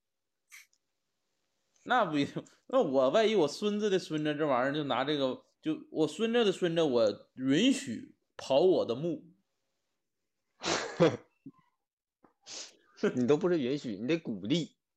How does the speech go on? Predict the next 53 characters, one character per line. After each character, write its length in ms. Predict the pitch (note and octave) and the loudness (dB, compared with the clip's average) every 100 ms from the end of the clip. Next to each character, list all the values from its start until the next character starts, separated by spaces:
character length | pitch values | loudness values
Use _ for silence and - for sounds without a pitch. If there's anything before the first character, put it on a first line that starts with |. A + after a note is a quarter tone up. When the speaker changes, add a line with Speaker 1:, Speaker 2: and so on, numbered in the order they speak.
| - | -4
Speaker 1:
<laughs> 180 | G#3+ | -4
鼓 160 | G#3 D#3 | -4 -8
励， 320 | - A#3 E3+ | -4 -2 -2
赶 300 | - E3 F3+ | -6 -4 -4
紧 120 | F3+ | -2
家 180 | C3+ F#3 | 0 0
里 80 | E3 | 2
就 140 | C3+ | 0
这 120 | E3 F3+ | 2 2
点 160 | C3 | 2
玩 200 | A#2 A#2 | 2 2
意 20 | |
儿 80 | C#3 | 4
了， 0 | |
Speaker 2:
你 160 | C3 E3+ | 2 4
这 100 | F#3+ | 4
玩 140 | D#3 | 4
意 40 | D#3+ | 2
儿， 60 | |
Speaker 1:
赶 80 | C3+ | -2
紧 80 | A2+ | -12
刨 80 | - | -14
去。 320 | - - - | -20 -20 -14
Speaker 2:
你 60 | B2+ | -6
这 160 | E3 F3+ | -2 -2
玩-， 120 | - _ - | -2 _ -20
<laughs> 160 | - D3 | -12 -6
你 100 | D3 | -2
这 140 | E3 | -2
玩 100 | D#3 | -2
意 20 | |
儿 60 | D#3+ | 0
光 220 | F3 F3 | 0 2
允 220 | D3 D3+ | 2 0
许 220 | E3 A2+ E2+ | -2 -6 -6
谁 200 | G#2+ A#2 | -4 -2
动 200 | C3+ A#2+ | -2 -2
手 100 | G#2+ | -2
啊？ 300 | - D2 - _ _ _ - | -4 -14 -16 _ _ _ -10
Speaker 1:
<laughs> 420 | F3+ D#3 - _ _ _ _ _ - _ - - _ _ _ _ | -8 -8 -10 _ _ _ _ _ -20 _ -20 -20 _ _ _ _
行， 220 | _ - C3+ | _ -2 2
Speaker 2:
不 60 | |
太 120 | G3 | 2
合 160 | E3 D3 | 2 0
适， 180 | E3 G3 | 0 -4
Speaker 1:
那 60 | - | -6
我 40 | - | -4
Speaker 2:
这 100 | E3+ | -4
个 80 | |
你 100 | C3+ | -4
算 340 | G#2+ - F#3 C3+ | -6 -4 -2 -2
一 60 | G#2+ | -2
下， 360 | A#2 F#2+ G#2+ | -4 -4 -12